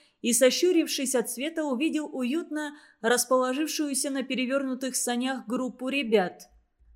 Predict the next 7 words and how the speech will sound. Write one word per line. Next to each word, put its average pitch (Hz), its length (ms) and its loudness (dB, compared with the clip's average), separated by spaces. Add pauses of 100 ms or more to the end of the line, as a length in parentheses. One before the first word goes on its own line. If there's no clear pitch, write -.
(600)
«Бригада?» 208 1400 2 (280)
спросил 233 800 0
он, 277 300 0
присаживаясь 269 800 0
на 247 120 0
толстый 269 480 0
чурбан, 240 640 2